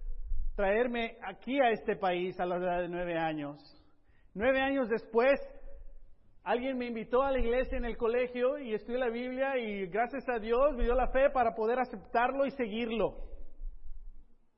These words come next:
Y me pregunto, si me hubiese quedado en México, ¿tuviera yo una relación con Dios? ¿Fuera yo un discípulo?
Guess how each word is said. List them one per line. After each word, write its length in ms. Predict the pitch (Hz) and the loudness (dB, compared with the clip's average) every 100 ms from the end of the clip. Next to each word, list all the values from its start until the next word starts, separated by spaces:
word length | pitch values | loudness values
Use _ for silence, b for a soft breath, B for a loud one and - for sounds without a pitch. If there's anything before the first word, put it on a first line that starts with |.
| _ _ _ _ _ _ _ _ _ _ _ _ _ _ _ _ _ _ _ _ _ _ _ _ _ _ _ - | _ _ _ _ _ _ _ _ _ _ _ _ _ _ _ _ _ _ _ _ _ _ _ _ _ _ _ -4
Y 60 | |
me 100 | 220 | -2
pregunto, 960 | 262 254 254 302 302 247 151 - - - - - - - - _ | 4 4 6 4 4 4 2 -6 -20 -20 -20 -20 -20 -20 -20 _
si 140 | - | 0
me 100 | 311 | 2
hubiese 340 | 294 330 370 277 | 2 0 -2 -4
quedado 400 | 294 302 330 311 | -2 2 2 2
en 80 | 262 | 0
México, 920 | 302 294 277 - 185 - - - - - - _ - _ - - - - - - - - | 0 0 -4 -2 -2 -2 -8 -14 -16 -20 -20 _ -20 _ -20 -20 -20 -20 -20 -20 -20 -20
¿tuviera 380 | - 170 208 226 | -14 -8 -6 -4
yo 240 | 190 190 226 | -4 -4 -4
una 260 | 220 208 | -6 -6
relación 480 | 196 185 - 185 190 | -6 -8 -10 -14 -12
con 200 | 185 165 | -12 -10
Dios? 260 | 156 180 - - - - - - - - - - - - - - - - - _ _ | -8 -10 -10 -14 -14 -6 -6 -4 -6 -6 -8 -14 -16 -20 -20 -20 -20 -20 -20 _ _
¿Fuera 260 | - 247 254 | -2 0 0
yo 340 | 208 226 247 | 0 0 -2
un 180 | 262 247 | -2 -4
discípulo? 920 | 226 - 220 214 262 262 285 269 | -8 -8 -8 -6 -2 0 -2 -6